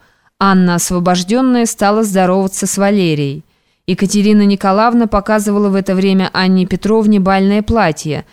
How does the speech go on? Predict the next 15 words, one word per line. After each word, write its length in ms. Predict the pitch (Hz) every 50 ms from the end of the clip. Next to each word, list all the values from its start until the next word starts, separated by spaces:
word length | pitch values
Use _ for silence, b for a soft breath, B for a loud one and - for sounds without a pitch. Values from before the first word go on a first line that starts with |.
| b b b
которым 440 | b 185 175 - 185 175 175 175 175
она 160 | 175 180 175
была 240 | 170 175 180 180 175
довольна. 680 | 170 185 185 180 185 180 170 151 147 143 139 147 151 _ _ _ _ _ _ _ _
«Мне 220 | - 196 202 196 190
кажется, 480 | 220 208 196 196 196 190 - - 196
слишком 600 | 185 - - 208 196 208 196 - - - 196 190 -
уж 180 | 196 190 - 202
открыто», 720 | 190 185 - - - 233 262 269 226 - 160 147 151 - b b b b b b b
стыдливо 540 | - - - - 190 180 190 202 196 180 180
заметила 540 | 170 185 180 180 185 170 - 180 175 170 170 175
Анна, 260 | 190 214 220 214 208
взглядывая 580 | 190 180 175 180 175 170 165 170 170 180 180
на 160 | 180 190 190 196
Аплаксину. 800 | 202 - 208 190 160 147 - - - 165 156 147 139 151 -